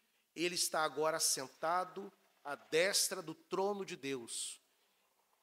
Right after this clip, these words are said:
Ele é a fonte da nossa autoridade,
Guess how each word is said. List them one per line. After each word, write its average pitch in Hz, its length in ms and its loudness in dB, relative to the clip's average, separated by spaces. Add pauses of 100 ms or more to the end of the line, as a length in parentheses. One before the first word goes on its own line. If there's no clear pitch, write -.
Ele 180 320 4
é 170 140 2
a 156 100 4
fonte 214 640 0
da 160 220 0
nossa 180 480 4
autoridade, 160 840 0